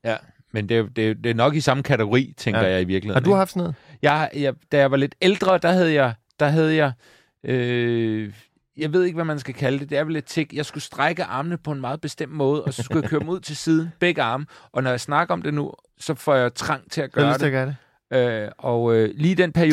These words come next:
Speaker 2: Skal vi ikke prøve at starte det igen?
Speaker 1: Nej.
Speaker 2: Nu er du stoppet med at ryge.
Speaker 1: Ja,
Speaker 2: Skal vi så ikke
Speaker 1: præcis.
Speaker 2: starte det?
Speaker 1: Øh, men, øh,
Speaker 2: Nu
Speaker 1: men
Speaker 2: sidder jeg også og gør det.
Speaker 1: Ja, i, i, i den periode, der fik jeg en ny ven, en ny god ven, der hed Stig, som jeg er stadig ven med i dag.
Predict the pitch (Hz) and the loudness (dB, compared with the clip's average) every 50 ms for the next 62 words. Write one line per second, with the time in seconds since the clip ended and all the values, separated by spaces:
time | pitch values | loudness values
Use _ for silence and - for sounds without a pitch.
0 | 147 156 170 175 147 - 185 180 165 - - 135 135 175 185 - - 220 180 175 | 6 6 6 4 4 4 2 2 2 2 2 2 2 0 0 -2 -4 -4 -2 -2
1 | 170 170 180 - 127 120 135 131 120 165 165 - - - _ _ - - - _ | -4 -6 -6 -2 0 2 2 2 0 -2 -8 -14 -16 -20 _ _ -20 -20 -20 _
2 | _ _ _ _ _ _ - 175 180 185 165 190 185 185 208 196 190 190 175 175 | _ _ _ _ _ _ 2 4 4 4 4 4 4 4 4 4 4 4 4 4
3 | 185 190 202 196 _ _ _ - 139 123 123 123 - 120 123 120 143 139 147 - | 2 2 0 -4 _ _ _ 0 2 2 2 2 -2 -4 -2 0 0 4 4 4
4 | 175 160 147 170 170 170 - 190 185 170 - - - - - - 113 - 143 127 | 4 4 2 0 -2 -2 -2 -2 -2 -2 -4 -6 -12 -12 -12 -10 -4 2 4 6
5 | 127 131 127 123 120 120 120 117 117 113 113 110 110 110 107 107 107 107 101 101 | 6 6 6 6 6 6 6 6 4 4 4 4 4 4 4 4 4 2 2 0
6 | 101 101 101 98 98 95 95 110 - _ _ _ - 139 135 131 131 131 127 127 | -2 -4 -4 -4 -4 -6 -8 -12 -20 _ _ _ -2 2 2 4 4 2 0 0
7 | 117 156 151 131 131 180 170 156 147 147 147 170 160 156 151 143 143 147 143 131 | 2 2 2 2 4 4 2 2 2 0 -2 -4 -6 -6 -6 -2 2 2 2 0
8 | - - - 165 143 - - - 180 151 147 139 120 127 160 151 156 165 160 170 | 0 -6 -4 -4 -4 -4 -4 -4 -2 0 0 0 -2 -2 -4 -2 -2 -2 0 2
9 | 170 156 160 170 165 160 - - 156 156 156 151 151 156 156 151 147 151 151 160 | 2 2 4 2 2 0 -2 -2 -2 -2 -2 -2 -2 -4 -4 -2 -2 -2 -2 -2
10 | 165 _ _ - 135 143 147 147 - - 147 135 135 135 143 143 139 131 - - | -4 _ _ -8 -6 -6 -4 -4 -4 -4 -4 -2 0 0 0 -2 -4 -4 -6 -6
11 | 196 202 185 - - - 139 143 135 127 - 143 147 143 135 139 139 139 139 - | -6 -6 -6 -8 -14 -12 -10 -8 -6 -4 0 0 0 2 0 0 0 0 -2 -2
12 | 135 127 110 - | -2 -2 -4 -6